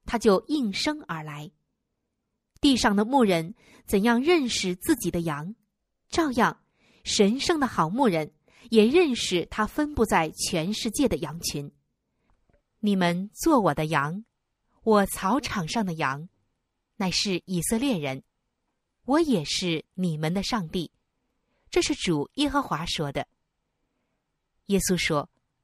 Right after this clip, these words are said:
：“我曾提你的名招你，你是属我的。我将你名刻在我掌上。”耶稣认识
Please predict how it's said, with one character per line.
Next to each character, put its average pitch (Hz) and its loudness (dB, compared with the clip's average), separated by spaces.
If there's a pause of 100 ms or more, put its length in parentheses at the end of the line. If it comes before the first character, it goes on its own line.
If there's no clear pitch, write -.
(520)
：“我 214 2
曾 196 0
提 254 -2
你 269 2
的 170 -2
名 165 -2
招 285 -2
你， 160 -4 (580)
你 220 4
是 285 0
属 294 0
我 196 0
的。 143 -8 (960)
我 262 4
将 311 0
你 185 2
名 196 0
刻 285 -2
在 170 -4
我 185 -2
掌 160 -6
上。” 143 -10 (1700)
耶 311 4
稣 320 2
认 320 0
识 160 0